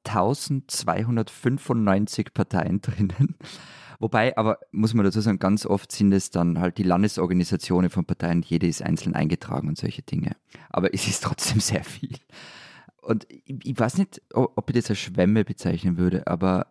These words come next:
also allein im Jahr zweitausendzweiundzwanzig sind vierundvierzig neue Parteien in diese Liste eingetragen worden.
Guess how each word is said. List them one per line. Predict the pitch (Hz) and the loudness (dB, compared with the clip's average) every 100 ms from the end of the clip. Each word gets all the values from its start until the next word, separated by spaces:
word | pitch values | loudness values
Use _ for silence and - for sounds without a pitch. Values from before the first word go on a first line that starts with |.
| _ | _
also | 98 104 | -2 0
allein | 92 95 | 2 2
im | 117 113 | 0 0
Jahr | 107 | -2
zweitausendzweiundzwanzig | 110 98 - 92 - 110 139 - 85 87 - 127 - - - | -2 -4 -4 -4 0 2 0 -2 -4 -4 -2 -6 -6 -16 -18
sind | - 101 101 - | -2 2 2 0
vierundvierzig | - 113 120 123 113 - | -4 2 2 2 -2 -2
neue | 98 92 95 | 0 2 2
Parteien | - - 87 90 | -2 -2 2 2
in | 92 90 | 2 2
diese | 85 85 | 0 -2
Liste | 87 - - | -4 -4 -6
eingetragen | - - 98 - 90 | -6 -8 -8 -6 -2
worden. | 92 113 | 0 -2